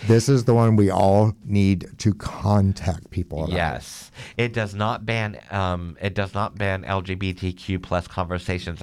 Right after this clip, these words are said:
Speaker 2: outright, but what it does, it, it prohibits a school district from encouraging classroom discussion about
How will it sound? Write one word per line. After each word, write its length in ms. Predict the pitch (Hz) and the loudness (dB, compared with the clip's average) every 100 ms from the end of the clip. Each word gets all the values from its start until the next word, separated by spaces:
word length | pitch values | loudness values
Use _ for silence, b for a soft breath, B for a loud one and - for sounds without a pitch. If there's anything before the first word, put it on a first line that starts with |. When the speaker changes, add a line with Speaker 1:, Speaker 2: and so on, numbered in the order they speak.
| - | -6
Speaker 2:
outright, 640 | 101 104 73 76 76 - B B B | -4 -4 -4 -4 -4 -8 B B B
but 160 | 110 101 | -4 -2
what 160 | 98 | -2
it 100 | 95 | -2
does, 300 | 90 104 101 | -2 -4 -4
it, 120 | 98 58 | -8 -6
it 220 | 107 98 | -6 -4
prohibits 640 | 101 85 107 120 123 - | -4 -2 -2 -2 -6 -4
a 100 | 90 | -8
school 460 | - - 110 110 117 | -8 -8 -2 -2 -2
district 540 | 113 98 - 104 - | -4 -4 -4 -8 -4
from 180 | 98 90 | -4 -4
encouraging 800 | 90 - 123 127 135 123 117 120 | -6 -6 -2 -2 -2 -4 -8 -6
classroom 500 | 120 104 104 107 95 | -2 -2 -4 -8 -6
discussion 800 | 92 - - 120 120 - 82 82 B B B - | -8 -6 -6 -6 -6 -10 -10 -10 B B B -8
about 340 | 170 175 | -2 -2